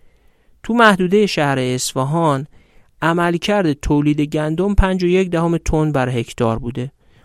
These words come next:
حالا مساحت و مقدار تولید و اینا رو می‌تونید تو سالنامهٔ اصفهان نگاه کنید.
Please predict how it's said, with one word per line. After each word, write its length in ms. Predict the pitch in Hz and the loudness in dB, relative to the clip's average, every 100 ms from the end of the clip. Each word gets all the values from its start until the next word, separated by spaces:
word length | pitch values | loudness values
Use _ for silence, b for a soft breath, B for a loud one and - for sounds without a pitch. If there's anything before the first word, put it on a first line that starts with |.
| _ | _
حالا 220 | 208 185 | 0 2
مساحت 560 | 175 160 165 151 165 | 2 2 2 2 2
و 40 | 151 | 0
مقدار 320 | 143 135 131 | -2 -2 -4
تولید 360 | - 143 151 151 | 0 -2 0 0
و 20 | |
اینا 260 | 143 139 | 0 2
رو 300 | 143 143 143 160 _ _ | 2 2 0 -8 _ _
می‌تونید 380 | 180 135 - 131 - | -10 -8 -6 -8 -8
تو 100 | 131 | -4
سالنامهٔ 460 | - 120 117 120 | -2 -2 -2 -2
اصفهان 440 | 120 - 113 113 113 | -4 -4 -4 -4 -4
نگاه 240 | 104 - | -6 -8
کنید. 220 | 101 98 | -10 -12